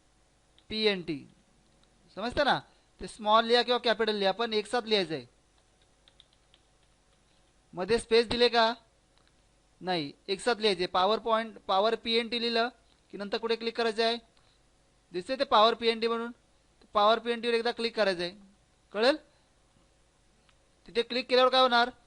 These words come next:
आपल्यासमोर अशी एक विंडो येणार. झाली PowerPoint-ची एक विंडो ओपन, म्हणजे पेज ओपन झालं. समजतं ना? ही पहिली फाईल झाली आपली. मग या फाईलला नाव काय दिलं सध्या? प्रेझेंटेशन. आपण दुसरं नाव दिलं तर आपल्या फाईलला दुसरं नाव येणार.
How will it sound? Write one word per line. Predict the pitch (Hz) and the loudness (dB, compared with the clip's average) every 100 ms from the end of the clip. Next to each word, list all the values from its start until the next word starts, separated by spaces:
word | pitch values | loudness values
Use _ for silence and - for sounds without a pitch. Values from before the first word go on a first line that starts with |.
| _ _ _ _ | _ _ _ _
आपल्यासमोर | 196 233 240 247 254 | -16 -4 -2 2 0
अशी | 214 | 0
एक | 254 226 | -2 -2
विंडो | 220 214 | -4 0
येणार. | 196 156 131 _ _ _ _ _ | 0 0 -10 _ _ _ _ _
झाली | 165 190 269 | -4 -2 2
PowerPoint-ची | 226 208 214 226 208 | 4 4 2 -4 -2
एक | 226 | -2
विंडो | 214 208 220 | -2 -4 -4
ओपन, | 202 214 214 _ _ _ _ | -4 -6 -8 _ _ _ _
म्हणजे | _ 180 | _ -12
पेज | 202 214 220 | -4 -4 -2
ओपन | 214 233 | -4 -2
झालं. | 240 285 - _ _ _ _ _ _ _ _ _ _ _ _ _ _ | 0 0 -2 _ _ _ _ _ _ _ _ _ _ _ _ _ _
समजतं | 175 240 285 | -10 -4 -2
ना? | 247 | -2
ही | 240 | -2
पहिली | 233 240 | 0 -2
फाईल | 233 233 233 | 0 0 2
झाली | 226 | 2
आपली. | 208 202 202 - - _ _ _ _ _ _ _ _ _ | 0 -2 -8 -12 -20 _ _ _ _ _ _ _ _ _
मग | 175 190 | -10 -6
या | |
फाईलला | 220 214 214 233 | -2 0 2 2
नाव | 226 226 | 0 0
काय | 226 | -2
दिलं | 226 | -2
सध्या? | 214 196 226 220 247 _ _ _ _ _ | -6 -2 0 0 -2 _ _ _ _ _
प्रेझेंटेशन. | 220 220 226 208 170 151 127 _ _ _ _ _ | -2 0 0 -2 -4 -6 -12 _ _ _ _ _
आपण | - 220 | -16 -14
दुसरं | 202 220 | -10 -8
नाव | 226 226 | -4 -4
दिलं | 220 | -2
तर | 233 | -2
आपल्या | 220 226 | -2 -4
फाईलला | 214 226 | -4 -4
दुसरं | 240 233 233 | -4 -4 -2
नाव | 226 | -2
येणार. | 202 190 | -2 -6